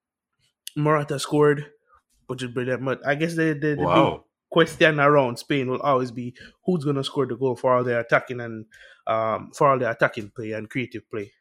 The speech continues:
Speaker 1: Um, guess that's pretty much it.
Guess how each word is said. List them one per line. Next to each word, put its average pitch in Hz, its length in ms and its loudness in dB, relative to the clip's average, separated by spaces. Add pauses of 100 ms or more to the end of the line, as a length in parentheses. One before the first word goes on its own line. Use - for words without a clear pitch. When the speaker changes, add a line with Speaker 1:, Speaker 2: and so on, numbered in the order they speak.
(1400)
Speaker 1:
Um, 110 480 -8 (1600)
guess 98 180 -12
that's 123 180 -4
pretty 127 200 -6
much 127 200 -6
it. 143 140 -4